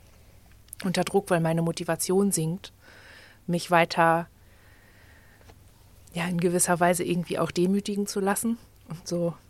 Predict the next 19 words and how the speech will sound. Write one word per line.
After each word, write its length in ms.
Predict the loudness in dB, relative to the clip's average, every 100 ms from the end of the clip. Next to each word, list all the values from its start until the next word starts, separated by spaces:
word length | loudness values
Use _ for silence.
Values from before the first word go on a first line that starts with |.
| -20 -6
so 180 | 0
ablehnen 600 | 2 2 2 2 4 2 0
zu 160 | -2
lassen, 460 | 2 2 0 -2 -4 -10 -20 -20 -20 -20 _ -20 -4
ähm, 440 | -2 -2 -6 -10 -16 -20 -20 -4
als 260 | -2 -2 -2
Person, 420 | -2 0 0 0
die 240 | -2 -2
eben 200 | -2 2
halt 160 | 2 0
nicht 180 | 0 0
auf 100 | 0
so 80 |
einen 100 | -2
G-E-Z-Topf 840 | -2 -4 -2 -4 -4 -12 -10 -10 -4
zurückgreifen 540 | -2 -2 -2 -2 -2
kann, 380 | -2 0 0 0 -2
wenn's 220 | -4 -4
um 320 | -4 -2 -4